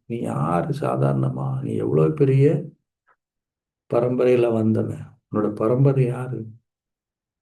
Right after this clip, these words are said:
உனக்கு படிப்பு சொல்லி கொடுக்கறது யாரு? உலகமே தேடிக்கிட்டு இருக்கிற படி அளக்கக்கூடிய இறைவன் உன் வீட்டுக்கு வந்து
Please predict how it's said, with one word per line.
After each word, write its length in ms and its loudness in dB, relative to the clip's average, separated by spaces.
உனக்கு 360 6
படிப்பு 320 4
சொல்லி 220 6
கொடுக்கறது 500 2
யாரு? 320 -2
உலகமே 580 4
தேடிக்கிட்டு 480 4
இருக்கிற 520 0
படி 260 2
அளக்கக்கூடிய 880 0
இறைவன் 520 4
உன் 380 -4
வீட்டுக்கு 420 4
வந்து 340 6